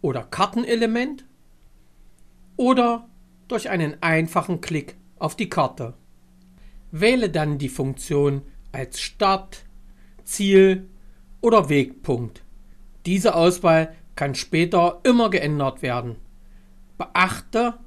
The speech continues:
bei Highlights, dass Highlights Orte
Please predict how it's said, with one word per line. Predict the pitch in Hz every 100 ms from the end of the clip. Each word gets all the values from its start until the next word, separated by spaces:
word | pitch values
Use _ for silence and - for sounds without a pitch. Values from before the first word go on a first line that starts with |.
| - - -
bei | 147 135
Highlights, | 110 175 214 302 330 - -
dass | - - - 139
Highlights | 143 170 175 175 175 -
Orte | 156 165 - 220